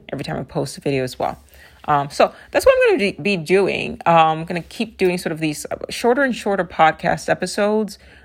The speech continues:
I'm not feeling they need to be an hour. If I have something I wanna share, some sort of observation, I just hop on the podcast and, and, you know, record and show, um, and send it.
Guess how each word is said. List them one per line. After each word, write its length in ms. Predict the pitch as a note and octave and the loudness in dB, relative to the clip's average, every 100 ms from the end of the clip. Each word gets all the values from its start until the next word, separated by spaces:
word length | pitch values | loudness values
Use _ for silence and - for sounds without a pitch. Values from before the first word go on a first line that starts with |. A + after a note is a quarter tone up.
| - | -6
I'm 120 | E3 | 0
not 180 | G3 - | 0 0
feeling 320 | - F#3+ E3+ | 0 -2 0
they 100 | E3 | -2
need 160 | D#3+ D#3+ | -2 -6
to 100 | E3+ | -4
be 100 | D3+ | -4
an 140 | C#3 - | -2 2
hour. 480 | F#3 F#3 F#3 F#3 - | 4 4 4 2 0
If 140 | - | -2
I 40 | |
have 220 | E3+ F3 F3 | 2 2 2
something 260 | F3 F3+ | -4 -6
I 60 | D#3+ | -4
wanna 200 | D3 C#3 | -4 -6
share, 520 | - - E3+ E3 D#3+ | -8 -2 2 4 2
some 180 | - D3+ | -2 -8
sort 160 | D3+ | -6
of 60 | D#3 - | -2 0
observation, 960 | D3 D3+ C3+ D#3+ E3 - - G3 G#3 - - - | 0 -2 -2 -2 -2 -4 -8 -8 -10 -14 -20 -16
I 60 | - | -8
just 140 | G#3+ | -8
hop 280 | - G#3 G#3+ | 0 2 4
on 100 | F#3+ | 2
the 80 | F#3 | 0
podcast 600 | - F3 E3+ - F3 E3 | 0 2 2 0 -2 -2
and, 180 | D#3+ D3+ | -8 -8
and, 300 | - D3 D3 | -6 -6 -4
you 80 | D#3 | -4
know, 80 | D3 | -4
record 420 | D3 - - C#3+ | -4 -6 -6 -6
and 120 | D3+ | -6
show, 380 | - - C#3 C3+ | -10 -8 -6 -6
um, 380 | - C#3+ C3 C3+ - | -2 0 -2 -8 -10
and 120 | D3 | -8
send 280 | C#3+ G3+ G#3+ | -4 -4 -4
it. 120 | - | -6